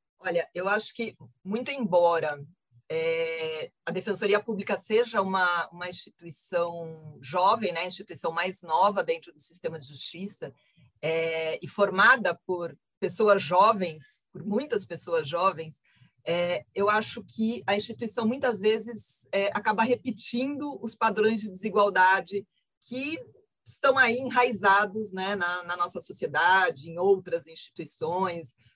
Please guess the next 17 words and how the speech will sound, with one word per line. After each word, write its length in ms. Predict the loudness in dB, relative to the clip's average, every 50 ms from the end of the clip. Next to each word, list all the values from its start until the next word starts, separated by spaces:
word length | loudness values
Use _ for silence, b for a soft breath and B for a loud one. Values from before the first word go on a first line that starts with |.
| _ _ _
ãh, 240 | -2 0 0 0 0
mais 300 | 0 0 0 0 -2 -2
conservadoras. 840 | -6 -8 -6 -6 -4 -2 0 0 -2 0 -2 -4 -4 -4 -6 -10 _ _ _ _ _ _ _ _ 2
Ãh, 680 | 4 6 6 4 4 4 2 2 2 0 -6 -18 -20 _ _
o 460 | 0 2 2 2 0 -2 -2 -4 -6
C 220 | 0 4 6 6
N 160 | 6 6 2 -2
J 320 | 0 -2 -2 -2 -4 -4
fez 260 | -2 -2 -2 -2 -2
uma, 320 | -4 -2 0 0 0 -2 -2
uma 200 | -4 -8 -8 -6
pesquisa 680 | -6 -8 -8 -10 -14 _ -2 0 0 0 0 0 0 0
em 100 | 0 -2
dois 180 | -4 -4 -4
mil 120 | -8 -10 -10
e 40 |
dezenove 760 | -8 -6 -6 -6 -4 0 2 2 2 2 0 -4 -12 -20 -20